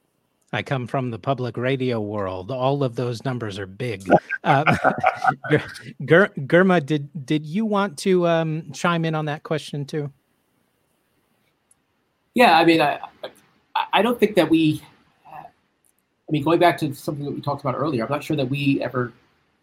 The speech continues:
Speaker 2: thought that we would be in a position where election day would come and we would doubt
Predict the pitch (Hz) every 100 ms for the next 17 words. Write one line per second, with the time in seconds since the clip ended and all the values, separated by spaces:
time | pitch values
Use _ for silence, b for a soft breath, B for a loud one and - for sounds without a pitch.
0 | _ - 143 135 131 127 127 123 - 135
1 | 127 120 127 127 135 120 120 117 117 117
2 | - 117 113 - 107 107 107 _ _ _
3 | _ _ - 120 120 110 117 104 104